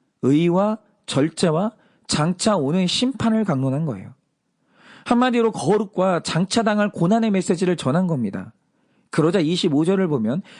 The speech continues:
이 들을, 이 바-, 이 복음을 들은 벨릭스의 반응이 뭡니까? 그가 두려워했다는 거예요.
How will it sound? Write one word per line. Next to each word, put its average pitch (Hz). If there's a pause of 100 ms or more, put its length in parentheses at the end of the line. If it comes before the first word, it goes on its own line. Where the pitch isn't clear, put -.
(120)
이 202
들을, 185
이 180
바-, - (100)
이 175 (200)
복음을 190
들은 180
벨릭스의 165
반응이 147
뭡니까? 98 (260)
그가 180 (260)
두려워했다는 170
거예요. 135